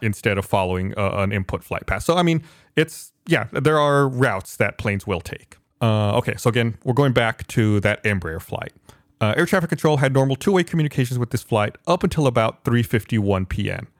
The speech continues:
The last successful radio exchange was made between the Embraer and Brasilia Control Center as the Embraer was approaching the Brasilia V O R.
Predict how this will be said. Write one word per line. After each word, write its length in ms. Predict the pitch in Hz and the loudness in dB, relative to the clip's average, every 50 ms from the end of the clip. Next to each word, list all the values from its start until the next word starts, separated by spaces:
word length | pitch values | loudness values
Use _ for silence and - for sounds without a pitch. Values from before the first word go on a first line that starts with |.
| _ - - | _ -2 0
The 40 | 123 | 2
last 260 | 135 165 196 175 - | 2 2 2 0 -2
successful 420 | 180 - - 160 147 - - 160 | -4 -2 0 -2 0 0 0 2
radio 300 | 139 120 120 123 120 120 | 2 4 4 4 2 2
exchange 400 | 120 113 - - 123 117 117 117 | 0 -2 -2 -2 0 0 0 0
was 100 | 123 107 | 0 0
made 120 | - 110 110 | 0 0 0
between 280 | 107 107 - 120 117 | 0 -2 0 0 0
the 60 | 113 | 2
Embraer 440 | 113 110 104 101 113 107 107 110 - | 2 2 2 2 2 2 0 0 -2
and 120 | - 113 98 | -2 -2 -2
Brasilia 360 | 107 98 - 123 120 120 117 | -2 0 2 2 2 2 0
Control 300 | - 120 107 - 110 98 | 0 -2 -2 0 -2 -4
Center 420 | 95 - - 101 98 98 104 101 - - - _ _ _ | -2 -2 -2 0 0 0 -2 -2 -6 -10 -20 _ _ _
as 140 | - 117 98 | -2 -2 -2
the 80 | 117 - - | -2 -2 0
Embraer 380 | - 139 147 135 139 139 139 | 0 0 2 2 4 4 4
was 140 | 135 127 113 | 4 2 2
approaching 440 | 123 107 - - 113 107 - 120 113 | 0 0 2 2 2 2 2 0 0
the 80 | 104 101 | 0 0
Brasilia 440 | 104 104 92 110 98 98 98 95 | 0 0 0 0 0 0 0 0
V 160 | 90 104 98 95 | 0 0 0 0
O 140 | 87 87 | 0 0
R. 260 | 82 87 87 90 104 | 0 -2 -4 -8 -10